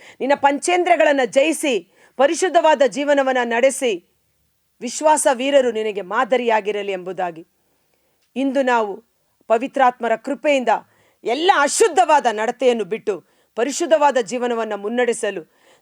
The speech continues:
ದೇವರ ಜ್ಞಾನ, ದೈವ ಭಯಭಕ್ತಿಯ ಆತ್ಮರು, ಯೆಶಾಯ ಪ್ರವಾದಿಯ ಗ್ರಂಥ ಹನ್ನೊಂದನೇ ಅಧ್ಯಾಯ ವಚನ ಎರಡರಲ್ಲಿ, "ನೆಲೆಸುವುದು ಆತನ ಮೇಲೆ ಜ್ಞಾನದ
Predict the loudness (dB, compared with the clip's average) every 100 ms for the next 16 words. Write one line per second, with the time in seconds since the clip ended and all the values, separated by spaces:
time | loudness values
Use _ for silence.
0 | 0 2 4 4 0 -2 0 2 4 2
1 | 0 -4 0 2 4 2 2 0 2 -2
2 | _ 0 4 4 0 0 0 0 -8 _
3 | _ _ _ _ _ _ _ _ _ _
4 | -6 2 2 2 2 2 2 2 0 0
5 | 0 2 0 0 0 0 0 2 2 0
6 | -2 -2 0 2 2 2 0 -2 -10 -20
7 | -20 -2 2 2 2 2 2 4 4 4
8 | 4 2 2 2 2 4 2 0 _ _
9 | _ _ _ _ _ _ -6 0 2 2
10 | 2